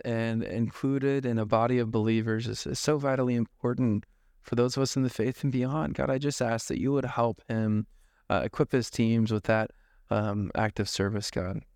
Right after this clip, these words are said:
and that you may do immeasurably more, as your word says, than we may even ask or imagine through our teams, through our volunteers, through each and every one of us as we're on mission to bring you the most glory,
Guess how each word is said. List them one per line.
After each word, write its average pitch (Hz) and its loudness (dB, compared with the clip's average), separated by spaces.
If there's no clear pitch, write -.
and 123 2
that 120 0
you 147 2
may 143 4
do 127 0
immeasurably 117 2
more, 110 2
as 107 2
your 113 2
word 107 0
says, 117 -2
than 113 0
we 123 2
may 120 0
even 117 2
ask 120 -2
or 143 0
imagine 101 -2
through 123 2
our 120 4
teams, 110 0
through 123 0
our 127 -2
volunteers, 120 0
through 113 -2
each 135 -2
and 127 2
every 117 0
one 113 2
of 110 0
us 120 -4
as 127 0
we're 117 2
on 113 4
mission 113 0
to 117 0
bring 120 2
you 143 2
the 139 0
most 123 0
glory, 107 -2